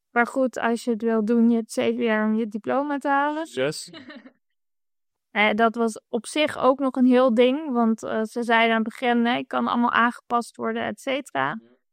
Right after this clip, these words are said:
Speaker 1: Maar toen ik eenmaal begonnen was, toen kon er niks aangepast worden. En toen heb ik een half jaar fulltime gestudeerd en op en neer gereisd naar Tilburg.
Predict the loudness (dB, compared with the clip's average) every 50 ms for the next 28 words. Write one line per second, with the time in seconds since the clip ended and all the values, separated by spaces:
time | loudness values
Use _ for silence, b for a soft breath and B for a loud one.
0 | _ _ -4 0 2 4 6 6 8 8 8 8 6 4 2 0 2 2 2 2
1 | 2 2 2 2 2 2 0 -2 -2 -2 0 0 2 2 2 0 0 -2 -2 -2
2 | -2 0 2 2 2 2 2 0 0 -2 -6 -6 -4 -4 -6 -8 _ -6 -6 -6
3 | -6 -6 -6 -4 -4 -4 -4 -6 -8 -10 -10 -12 -8 -6 -2 -2 0 0 0 -2
4 | -2 -2 0 0 2 4 4 4 2 2 0 0 2 4 4 4 2 2 -2 -4
5 | -6 -4 -4 -2 0 0 2 2 0 -2 -6 -14 -10 -4 -2 0 2 2 2 2
6 | 2 0 -2 -4 -6 _ 0 0 0 0 -2 -4 -4 0 0 0 2 0 -2 -4
7 | -6 -6 -4 -2 -2 -2 -2 -2 -2 -4 -4 -4 -4 -4 -2 -2 -2 -4 -4 -4
8 | -4 -6 -8 -10